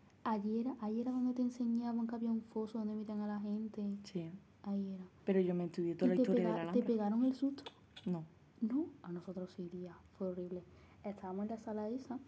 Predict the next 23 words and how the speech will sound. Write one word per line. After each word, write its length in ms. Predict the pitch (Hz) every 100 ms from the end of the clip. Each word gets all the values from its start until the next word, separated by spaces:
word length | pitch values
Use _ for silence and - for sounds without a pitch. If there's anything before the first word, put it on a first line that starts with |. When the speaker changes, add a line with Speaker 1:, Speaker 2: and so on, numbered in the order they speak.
| - - -
Speaker 1:
nos 120 | 196
estaban 240 | 196 180
explicando 440 | 208 - 226 233 226
cómo 100 | 202
meten 240 | 202 220
a 60 | 226
la 60 | 226
gente, 160 | 240
porque 160 | 240 208
claro, 220 | 220 220
eso 180 | 190 226
además 300 | 220 214 247 - - -
lo 80 | -
ponen 280 | 196 214 233
ahí 280 | 233 233 311 294
y 80 |
lo, 400 | 233 208 196 185 180 180 180 - - - - - - - - -
lo 120 | 196
ambientan. 520 | 185 185 220 247 196
Abajo 220 | 185 185
había 200 | 208 214
como 160 | 226 226
un, 400 | 214 202 202